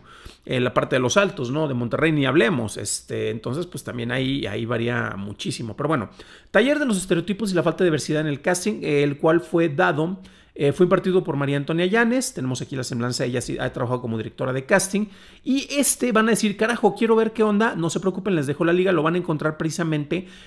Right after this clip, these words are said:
en Facebook, eh, precisamente del, del Procine. Y nos hablan acerca de algunas de las cuestiones que es interesante, ¿no?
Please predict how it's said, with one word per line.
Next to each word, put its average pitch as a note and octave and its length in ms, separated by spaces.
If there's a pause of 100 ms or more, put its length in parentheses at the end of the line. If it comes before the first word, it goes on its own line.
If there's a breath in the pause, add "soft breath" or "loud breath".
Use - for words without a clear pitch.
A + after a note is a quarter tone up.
(100)
en C3+ 360
Facebook, G#3+ 480
eh, B2 240
precisamente C3 540
del, B2 320
del B2+ 160
Procine. E3 460 (460 loud breath)
Y G#3+ 100
nos B3 160
hablan D4+ 240
acerca A#3 300
de A#3+ 40
algunas G#3 280
de G3+ 80
las F3 100
cuestiones F#3 380
que F#3+ 80
es F#3+ 80
interesante, A#2 600
¿no? F3 220